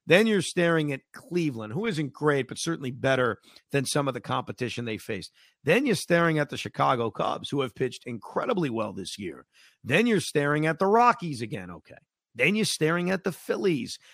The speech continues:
and the Blue Jays and the Braves and the Pirates and the Yankees.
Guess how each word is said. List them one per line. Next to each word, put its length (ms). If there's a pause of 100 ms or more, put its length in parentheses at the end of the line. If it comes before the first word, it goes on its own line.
and 200
the 60
Blue 340
Jays 480 (220)
and 220
the 60
Braves 680 (180)
and 180
the 80
Pirates 720 (220)
and 160
the 80
Yankees. 840